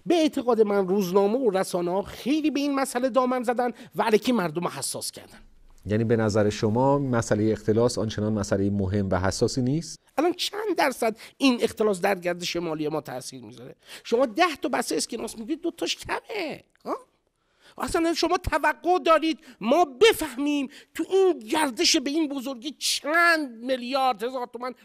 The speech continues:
Speaker 1: گم شده؟
Speaker 2: بله، خب، توقع داریم.
Speaker 1: بی خود توقع دارید. شما به جای این از من بپرسید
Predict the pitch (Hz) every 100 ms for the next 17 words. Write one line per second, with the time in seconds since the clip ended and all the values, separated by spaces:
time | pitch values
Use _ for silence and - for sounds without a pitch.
0 | - 185 247 - 240 247 349 _ _ _
1 | _ - _ - - 104 113 131 110 104
2 | 95 104 123 117 170 214 - 370 - 294
3 | 302 - 269 262 254 - _ _ _ _
4 | - 208 254 254 240 185 233 233 269 285
5 | 240 220 302 269 339 311 - 320